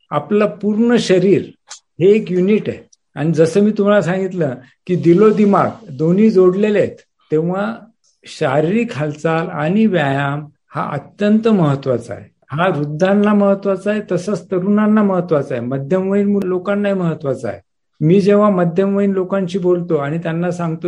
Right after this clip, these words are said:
की आयुष्य हे टेस्ट क्रिकेट सारखं आहे, अ, दीर्घ पल्ल्याची खेळी आहे, ट्वेंटी ट्वेंटी गेम नाहीये आणि त्यामुळे आपल्याला वेगळे खेळावे लागतायत.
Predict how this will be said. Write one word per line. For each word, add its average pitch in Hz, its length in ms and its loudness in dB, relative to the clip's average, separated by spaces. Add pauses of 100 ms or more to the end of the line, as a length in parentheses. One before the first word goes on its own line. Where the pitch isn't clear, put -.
की 185 60 -6
आयुष्य 170 440 -2
हे 175 140 2
टेस्ट 170 380 -2
क्रिकेट 180 280 -2
सारखं 156 360 -4
आहे, 101 120 -4 (480)
अ, 131 160 -6
दीर्घ 165 340 2
पल्ल्याची 185 560 0
खेळी 143 280 -2
आहे, 101 140 -4 (440)
ट्वेंटी 170 280 0
ट्वेंटी 185 340 0
गेम 190 280 2
नाहीये 180 380 -2 (400)
आणि 151 260 -4
त्यामुळे 185 640 0 (280)
आपल्याला 190 380 2
वेगळे 190 520 6
खेळावे 185 420 2
लागतायत. 120 380 -4